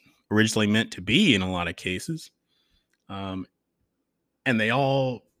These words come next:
essentially morphed into kind of the same thing. You know, it, it's, it's an opportunity to make money, and it's an opportunity to spend money.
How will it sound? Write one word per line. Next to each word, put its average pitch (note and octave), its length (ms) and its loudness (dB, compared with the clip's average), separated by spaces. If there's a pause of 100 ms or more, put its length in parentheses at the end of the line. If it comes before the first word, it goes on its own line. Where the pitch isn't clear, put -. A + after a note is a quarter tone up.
(640)
essentially B2+ 500 0
morphed A2+ 500 4
into G2 220 -8
kind G#2+ 260 -4
of G2+ 100 -6
the F#2+ 60 -10
same G#2 680 -6 (260)
thing. F#3+ 420 -6 (480)
You G#2 100 -12
know, G2+ 240 -6
it, G2+ 180 -10
it's, F#2+ 280 -16
it's - 220 -14
an F2+ 100 -12
opportunity G#2 640 -4
to F2+ 100 -6
make F#2 280 -6
money, F2 340 -10 (840)
and D3 120 -4
it's G#2+ 140 -4
an G#2+ 80 -4
opportunity G#2 640 -8
to C#3+ 100 -10
spend - 400 -8
money. - 400 -6